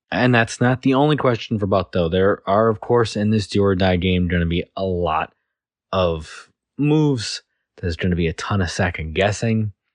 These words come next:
There's just gonna be a whole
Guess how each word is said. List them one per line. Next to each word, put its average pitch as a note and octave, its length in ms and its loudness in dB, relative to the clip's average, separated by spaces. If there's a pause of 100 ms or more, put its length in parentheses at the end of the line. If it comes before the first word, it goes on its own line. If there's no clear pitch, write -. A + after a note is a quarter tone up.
(460)
There's F2 220 -2
just E2+ 240 -4
gonna E2+ 160 0
be D#2+ 220 0
a D2+ 120 0
whole B2+ 840 2